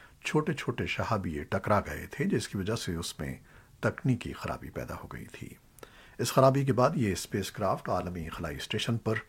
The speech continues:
पार्क कर दिया गया था। जुमे को रूस ने इन खला नवर्दों को वापस लाने के लिए कजाकिस्तान से खाली स्पेस एयरक्राफ्ट खला में रवाना किया,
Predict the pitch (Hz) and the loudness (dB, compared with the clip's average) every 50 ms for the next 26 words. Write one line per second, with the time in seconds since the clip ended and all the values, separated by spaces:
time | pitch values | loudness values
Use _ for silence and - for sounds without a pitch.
0 | - - - - - - - - 101 90 92 - - - 90 - - 85 82 - | -16 -20 -20 -20 -20 -10 2 4 4 4 4 0 -8 -12 -10 -6 -6 -6 -6 -6
1 | - - - - - - 69 - - - - - - - - - - - - - | -8 -10 -10 -10 -10 -10 -12 -12 -12 -12 -10 -10 -10 -10 -12 -16 -20 -20 -20 -20
2 | - - - - - 120 131 147 170 156 131 151 131 135 151 143 - 143 147 175 | -20 -20 -16 -6 2 4 6 6 6 6 6 4 4 4 2 2 0 2 2 4
3 | 208 190 127 - - 113 104 104 95 98 98 101 95 95 - 123 107 101 82 85 | 4 4 2 2 2 2 4 4 4 4 2 2 2 2 0 0 0 2 0 0
4 | 78 - - - - 95 92 101 113 113 113 - 101 101 98 101 104 101 - - | 0 0 -4 -4 -2 0 0 2 0 0 0 0 -2 0 0 0 0 0 -4 -10
5 | - - - - - 113 113 104 117 113 - 131 123 - - - 139 135 107 78 | -20 -20 -14 0 2 4 4 4 2 0 0 -2 -4 -2 2 4 4 4 4 0
6 | - - - 71 - - - - - - - - - - - - - 117 123 127 | -2 -4 -6 -6 -6 -8 -10 -16 -20 -20 -20 -20 -10 -8 -2 2 2 2 4 2
7 | 123 139 - - - - - - - - 117 113 110 - - - - - 92 85 | 0 -2 -4 -6 -10 -10 -10 -6 -2 0 0 0 0 -2 -4 -6 -4 -4 -4 -4
8 | - - - 104 98 87 85 - - - 98 85 73 76 82 80 80 80 76 71 | -4 -4 0 2 2 2 0 -2 -4 -4 -4 -2 -2 -4 -4 -4 -6 -6 -6 -6
9 | 76 73 80 - - - 120 - | -6 -8 -8 -6 -2 0 0 0